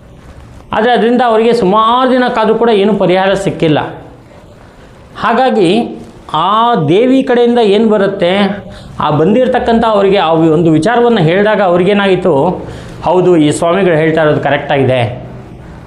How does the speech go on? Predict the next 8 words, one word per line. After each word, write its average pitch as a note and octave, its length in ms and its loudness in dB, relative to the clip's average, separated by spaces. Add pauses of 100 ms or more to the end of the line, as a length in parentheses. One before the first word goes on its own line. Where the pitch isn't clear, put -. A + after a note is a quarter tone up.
(460)
ಅಂತಕ್ಕಂಥ G3+ 400 0
ವಿಚಾರ G3 380 0
ಅವರಿಗೆ F3+ 320 2
ಗೊತ್ತಾಯಿತು. D#3+ 640 -2 (440)
ಗೊತ್ತಾದ D#3+ 340 0
ಮೇಲೆ A3+ 580 0 (300)
ನಾನು G#3 300 0
ಹೇಳಿದ್ದಕ್ಕೂ C4 420 0